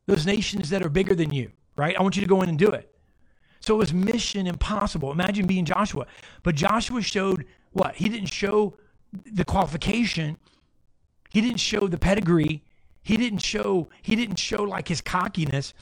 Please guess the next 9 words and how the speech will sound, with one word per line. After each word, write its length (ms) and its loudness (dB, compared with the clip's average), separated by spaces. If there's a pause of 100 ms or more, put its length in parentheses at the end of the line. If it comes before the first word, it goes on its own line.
(320)
He 200 4
showed 640 -2 (300)
faith 640 -2 (1500)
and 120 0
committed 440 6
unconditionally. 920 0 (400)
And 200 0 (260)
by 160 6
crossing 800 -2